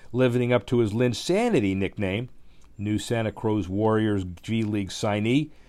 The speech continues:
announced two hundred thousand in grants toward underprivileged Asian and Pacific youth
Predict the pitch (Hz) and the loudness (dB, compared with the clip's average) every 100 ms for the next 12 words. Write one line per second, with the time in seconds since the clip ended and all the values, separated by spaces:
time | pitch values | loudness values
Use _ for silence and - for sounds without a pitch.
0 | - - - 107 110 - - 120 107 - | -20 -16 -4 0 0 -2 -2 0 0 -2
1 | 117 120 120 110 110 104 104 117 127 131 | 0 4 2 0 -2 -4 -2 0 0 -2
2 | - - 113 107 117 110 101 120 110 110 | -8 0 0 0 -2 -4 0 2 2 2
3 | 98 - - 117 120 107 120 120 - 98 | -2 -6 -2 0 0 -2 -2 -4 -6 -8
4 | - 92 131 113 110 110 151 147 | -6 -4 -2 -2 -2 2 4 2